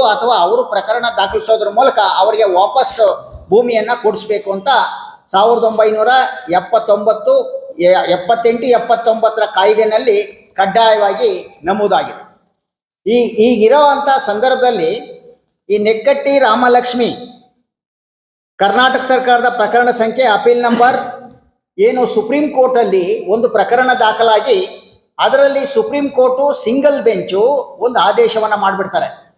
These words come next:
ಟೈಮ್ ಲಿಮಿಟ್ ಇರಬೇಕು ಅನ್ನೋ ಒಂದು ಆದೇಶವನ್ನ ಮಾಡ್ತಾರೆ. ಆದ್ರೆ ಸುಪ್ರೀಂ ಕೋರ್ಟ್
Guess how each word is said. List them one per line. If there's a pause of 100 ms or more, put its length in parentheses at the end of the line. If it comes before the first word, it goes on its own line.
(200)
ಟೈಮ್
ಲಿಮಿಟ್
ಇರಬೇಕು (600)
ಅನ್ನೋ
ಒಂದು
ಆದೇಶವನ್ನ
ಮಾಡ್ತಾರೆ. (480)
ಆದ್ರೆ
ಸುಪ್ರೀಂ
ಕೋರ್ಟ್